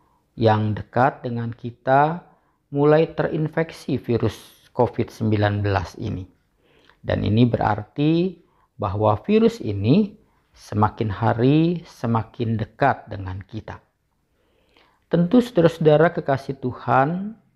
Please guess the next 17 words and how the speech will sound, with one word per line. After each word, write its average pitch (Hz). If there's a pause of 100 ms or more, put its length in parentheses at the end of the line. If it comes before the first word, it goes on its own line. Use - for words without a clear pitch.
(440)
hal 113
ini 131
membawa 113
ancaman 120
dan 117
ketakutan 117
tersendiri 101
bagi 98
setiap -
kita. - (1400)
Saudara 185
kekasih 170
Tuhan, 143 (720)
situasi -
seperti 170
ini 160
juga 131